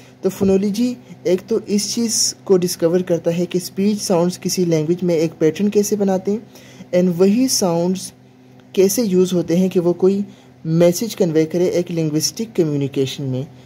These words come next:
ये, अ, था, अ, फोनोलॉजी के हवाले से कि फोनोलॉजी है क्या।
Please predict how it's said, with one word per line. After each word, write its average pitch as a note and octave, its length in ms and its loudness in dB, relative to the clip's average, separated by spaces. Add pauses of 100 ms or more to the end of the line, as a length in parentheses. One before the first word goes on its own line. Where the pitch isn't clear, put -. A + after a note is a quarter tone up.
(500)
ये, G3+ 280 4
अ, - 20 -6 (720)
था, F#3+ 440 -2
अ, D#3+ 120 -2
फोनोलॉजी E3+ 600 0
के G#3 120 0
हवाले D3+ 320 -2
से D#3+ 180 -6
कि E3 100 -8
फोनोलॉजी D#3 560 -6
है E3+ 200 2
क्या। F#3 280 0